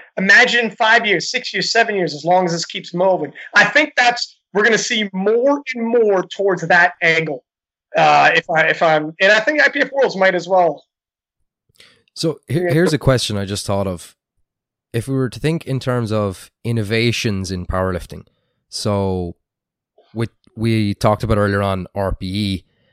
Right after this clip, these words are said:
Speaker 2: another thing would be something like Mark Bell's slingshot or A seven bar grip t-shirts. Do you guys see any potential for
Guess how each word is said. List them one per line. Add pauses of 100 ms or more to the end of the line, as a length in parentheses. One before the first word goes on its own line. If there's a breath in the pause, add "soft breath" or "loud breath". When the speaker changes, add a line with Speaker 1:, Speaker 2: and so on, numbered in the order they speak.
(380)
Speaker 2:
another
thing
would
be
something
like
Mark
Bell's
slingshot
or (460)
A
seven
bar
grip
t-shirts. (760)
Do
you
guys
see
any (1200)
potential
for